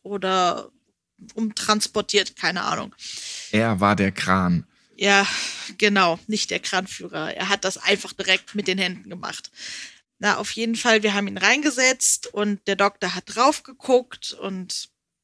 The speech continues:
Speaker 1: in der Arbeitsstelle, wo ich damals war, war immer eine Helferin mit im Behandlungszimmer, um alles zu dokumentieren und zu bezeugen. Und er winkt mich ran und sagt ganz leise,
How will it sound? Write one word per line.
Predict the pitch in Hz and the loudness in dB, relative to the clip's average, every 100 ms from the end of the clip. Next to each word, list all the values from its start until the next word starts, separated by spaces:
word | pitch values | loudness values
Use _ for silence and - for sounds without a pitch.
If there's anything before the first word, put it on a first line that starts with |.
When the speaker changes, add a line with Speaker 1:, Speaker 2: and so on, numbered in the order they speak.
| _ | _
Speaker 1:
in | 214 208 | 2 6
der | 208 196 - - _ | 4 2 -4 -12 _
Arbeitsstelle, | 196 214 214 220 214 202 | 2 2 2 2 2 2
wo | |
ich | 208 | 0
damals | 214 208 202 - - | 2 2 2 0 6
war, | 208 214 208 | 6 6 4
war | 190 | 2
immer | - 233 226 220 - _ - | 2 2 2 0 -4 _ -6
eine | 190 208 190 | -2 0 0
Helferin | - 190 220 302 277 240 254 254 - _ _ - - _ | -2 0 2 2 0 -2 -2 -4 -8 _ _ -20 -20 _
mit | 214 240 - | 2 2 2
im | 220 | 0
Behandlungszimmer, | 208 185 220 226 208 220 - - 208 202 185 - | 2 2 2 0 -4 -4 -4 -2 0 0 -2 -6
um | 196 | -8
alles | - 190 185 - | -4 -2 -2 -4
zu | - - | -4 -4
dokumentieren | - - - - 175 - 262 262 247 233 220 | -4 -10 -10 -12 -10 -8 -2 4 6 6 2
und | - 185 | -4 -8
zu | - 196 | -8 -8
bezeugen. | - - 240 240 220 214 220 _ _ _ _ - - - _ | -4 0 2 2 0 -4 -10 _ _ _ _ -20 -20 -20 _
Und | 214 208 202 | 0 0 0
er | 202 202 | -2 0
winkt | 233 226 | 0 0
mich | 214 - | -6 0
ran | 196 220 233 | 2 2 2
und | 226 - 196 | -2 -4 -2
sagt | 208 - | -2 -4
ganz | 196 190 | -6 -4
leise, | 180 196 202 202 196 208 | -2 0 0 0 -2 -4